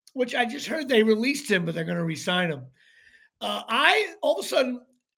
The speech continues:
if you go to a supermarket and look at a guy stock-, stacking the shelves,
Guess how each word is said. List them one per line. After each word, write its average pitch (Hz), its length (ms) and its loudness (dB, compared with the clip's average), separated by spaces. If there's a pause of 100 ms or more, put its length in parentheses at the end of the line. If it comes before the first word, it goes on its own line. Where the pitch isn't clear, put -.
(120)
if 185 180 -4
you 440 240 -2
go 302 220 8
to 262 100 0
a 233 40 2
supermarket 185 840 -2
and 180 140 -2
look 247 160 2
at 233 80 0
a 214 40 -2
guy 214 220 4
stock-, 226 480 -4
stacking 220 380 -4
the 185 80 -8
shelves, 226 580 -4